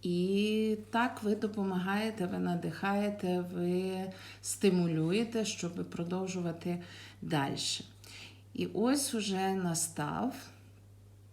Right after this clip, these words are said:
довгоочікуваний магічний кубик грудня. Для мене він особливо довгоочікуваний, тому що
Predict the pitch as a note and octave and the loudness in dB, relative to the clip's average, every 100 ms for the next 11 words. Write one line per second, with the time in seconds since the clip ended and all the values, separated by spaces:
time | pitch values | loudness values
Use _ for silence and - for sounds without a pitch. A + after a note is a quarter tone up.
0 | - F#3+ F3+ E3 D#3 D3+ - F#3+ G3+ C4+ | 0 2 4 2 -2 -2 -2 -4 -2 2
1 | B3+ A#3 G3 D#3 D#3 F#3 F#3+ - A#3 B3 | 4 4 2 0 0 -2 -2 0 2 2
2 | B3 - - - - - - - E3+ F3 | 0 -8 -20 -20 -20 -20 -20 -4 0 2
3 | F3+ F#3+ - - D#3+ F3+ F#3+ D3+ - D3+ | 2 0 -4 -8 -2 2 2 2 0 -2
4 | - - - F3 F#3 F#3 G#3+ A3+ A3 G#3 | -4 -10 -8 -4 0 2 4 4 4 4
5 | G3+ G3+ G#3 G#3 G3+ G3+ G3 G3 G3 - | 2 0 0 2 2 4 4 4 2 -2
6 | E4 D4 B3 B3 B3 G#3+ G#3+ G#3 - G3+ | -2 2 4 4 2 2 2 0 -4 -2
7 | F#3 | -2